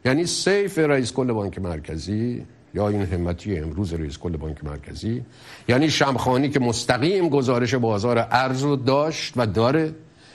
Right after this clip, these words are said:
یعنی به طور خلاصه بخش عمده‌ش رو شمخانی هماهنگ می‌کنه، بخشش رو سیف هماهنگ می‌کرد. الان نمی‌دونم همتی همون خط رو داره ادامه می‌ده یا نه. عملیات اجراییش هم علی انصاری انجام می‌داد.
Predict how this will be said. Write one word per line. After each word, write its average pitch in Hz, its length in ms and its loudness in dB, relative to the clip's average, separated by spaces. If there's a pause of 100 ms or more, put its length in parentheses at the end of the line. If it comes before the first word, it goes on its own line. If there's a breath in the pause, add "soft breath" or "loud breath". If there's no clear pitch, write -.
(140 loud breath)
یعنی 135 220 2
به 151 100 2
طور 156 300 2
خلاصه 104 580 -2 (500 loud breath)
بخش - 280 2
عمده‌ش 120 380 2
رو 113 100 -2
شمخانی 104 500 0
هماهنگ 131 460 0
می‌کنه، 135 340 0
بخشش 120 420 -2
رو 95 100 -4
سیف 139 400 0
هماهنگ 135 420 2
می‌کرد. 143 580 2
الان 107 340 2
نمی‌دونم 127 320 2
همتی 123 500 0
همون 117 320 2
خط 117 240 -2
رو 123 60 0
داره 120 240 2
ادامه 117 260 2
می‌ده 123 200 0
یا 120 100 2
نه. 131 180 2 (380 loud breath)
عملیات 190 520 2
اجراییش 170 440 2
هم 175 120 0
علی 131 200 2
انصاری 92 480 -2
انجام 80 300 -6
می‌داد. - 200 -12